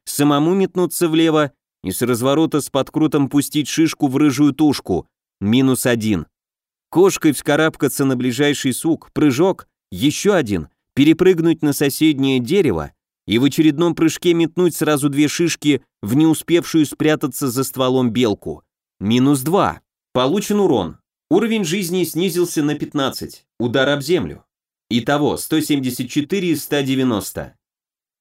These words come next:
Внимание, вы подвернули ногу. Скорость передвижения снижена на пятнадцать процентов. Эльф, рухнувший с дерева, не стал разлёживаться на мягкой земле.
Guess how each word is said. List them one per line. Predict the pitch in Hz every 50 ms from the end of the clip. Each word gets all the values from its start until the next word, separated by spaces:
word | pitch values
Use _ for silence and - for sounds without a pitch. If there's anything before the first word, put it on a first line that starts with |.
| _ -
Внимание, | 90 92 131 156 165 180 190 170 131 98 85 85 92
вы | 127 175 170
подвернули | 180 165 143 143 160 156 151 160 160 156 160
ногу. | 160 170 160 139 95 - 80 71 - _ -
Скорость | - - - 156 147 143 135 120 - -
передвижения | - 143 139 131 123 139 135 123 165 170 160 156 143 131
снижена | 123 - 156 170 165 147 160 156 151 151 - -
на | 135 147 165 165
пятнадцать | - 165 - - 139 120 113 101 - 123 101 - -
процентов. | 123 131 120 - - 127 95 82 80 80 80 - - _ _ _ _ _ _ _ _ _ _ _ _ _ _ -
Эльф, | 110 135 151 143 143 -
рухнувший | 151 147 143 - 147 147 131 - - 139 131
с | 113 104
дерева, | 101 143 151 147 135 135 135
не | 135 139 143
стал | 135 - - 160 151 143 135
разлёживаться | 120 117 107 98 113 120 113 98 110 107 107 - - 117
на | 110 107 104
мягкой | 104 98 95 95 - - 107
земле. | 90 101 113 117 104 87 78 71 -